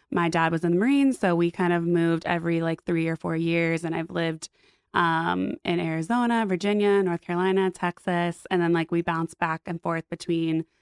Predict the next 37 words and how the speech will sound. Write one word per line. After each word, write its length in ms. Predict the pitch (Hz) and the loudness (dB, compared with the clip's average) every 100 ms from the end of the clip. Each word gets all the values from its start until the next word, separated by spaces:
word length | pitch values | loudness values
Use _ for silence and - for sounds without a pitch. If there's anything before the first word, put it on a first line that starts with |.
| _ - | _ -8
Arizona 400 | 170 165 170 170 | -4 -2 0 0
and 120 | 170 | 0
Virginia 400 | 170 170 170 170 | 0 -2 -2 -2
quite 200 | 175 - | -2 -4
a 40 | 170 | -4
bit. 360 | 175 165 165 | -2 0 0
And 80 | 170 | -2
then 80 | 165 | -2
I 60 | 165 | -2
went 160 | 160 165 | -4 -6
to 40 | |
college, 680 | - 175 170 170 165 160 - _ _ _ _ _ | -6 -4 -2 -2 -4 -6 -12 _ _ _ _ _
um, 300 | - 175 175 | -2 0 0
in 120 | 190 170 | -2 -2
Virginia, 720 | 170 262 262 254 240 233 226 | -4 -2 0 2 2 2 0
like, 180 | 208 175 | 0 -2
outside 340 | 185 - 190 | -4 -4 -6
of 80 | 180 | -4
D 120 | 180 | -4
C, 720 | 175 - 220 220 220 214 214 - _ _ _ | -4 -2 0 2 2 0 -2 -6 _ _ _
s-, 180 | - - _ - | -20 -20 _ -10
got 200 | 170 165 | -8 -6
a 40 | |
job 400 | 165 185 185 180 | -4 -4 -2 -4
out 200 | 180 - | -6 -6
there, 300 | 185 175 170 | -6 -4 -4
stayed 760 | 170 - 180 170 170 165 170 175 | -6 -6 -4 -2 -2 -2 -4 -6
for 120 | 175 | -6
a 80 | 170 | -4
while. 440 | 170 165 165 165 | -4 -4 -4 -4
And 140 | 165 165 | -2 -4
then 100 | 165 | -4
I 40 | 165 | -2
made 220 | 165 165 | -2 0
my 140 | 165 | -2
way 160 | 165 165 | -2 -4
back 260 | 165 160 | -6 -8